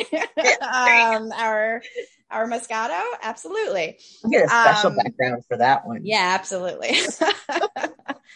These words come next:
Speaker 1: I
Speaker 2: It's
Speaker 1: love
Speaker 2: gonna have
Speaker 1: that.
Speaker 2: Keanu Reeves in it. I'm just gonna tell you
Speaker 1: Oh,
Speaker 2: now.
Speaker 1: yeah,
Speaker 2: It's
Speaker 1: we're
Speaker 2: really
Speaker 1: gonna
Speaker 2: good.
Speaker 1: someday. You know, if we keep making awesome podcasts, we'll just have Keanu on here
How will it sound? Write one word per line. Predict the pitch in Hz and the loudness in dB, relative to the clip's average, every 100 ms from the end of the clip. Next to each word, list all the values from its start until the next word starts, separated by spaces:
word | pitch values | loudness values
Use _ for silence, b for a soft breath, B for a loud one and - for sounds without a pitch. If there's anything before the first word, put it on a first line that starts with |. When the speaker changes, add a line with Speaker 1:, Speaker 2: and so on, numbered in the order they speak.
| B | B
Speaker 1:
I | 180 | -2
Speaker 2:
It's | 190 | 2
Speaker 1:
love | |
Speaker 2:
gonna | 185 - | 4 4
have | 277 - - | 4 0 -2
Speaker 1:
that. | 233 | 2
Speaker 2:
Keanu | 196 180 180 | 4 4 2
Reeves | 160 165 147 | 0 0 0
in | 139 | -2
it. | 123 - | -2 -6
I'm | 165 | -6
just | 143 - | -6 -2
gonna | 139 | -2
tell | 143 - | 0 2
you | 104 | 2
Speaker 1:
Oh, | 98 | 0
Speaker 2:
now. | - - | -2 -4
Speaker 1:
yeah, | - 165 | -4 -2
Speaker 2:
It's | 160 | 0
Speaker 1:
we're | 151 | 0
Speaker 2:
really | 185 165 | -2 -4
Speaker 1:
gonna | 131 - | -6 -12
Speaker 2:
good. | - _ _ _ _ | -18 _ _ _ _
Speaker 1:
someday. | - 226 233 277 226 185 | 0 0 4 4 4 2
You | 220 | 0
know, | 226 226 | 2 0
if | 226 | 0
we | 247 392 | -4 -4
keep | - 285 | -6 -6
making | 226 220 214 | -4 -4 -4
awesome | 190 180 175 | -2 -4 -4
podcasts, | 190 208 202 180 151 | -2 -2 0 -2 -4
we'll | 202 | -6
just | 302 403 | -10 -6
have | 392 392 | -6 -4
Keanu | 359 330 302 285 | -4 -2 -2 -2
on | 247 233 370 | -2 -4 -4
here | 202 127 - | -4 -6 -8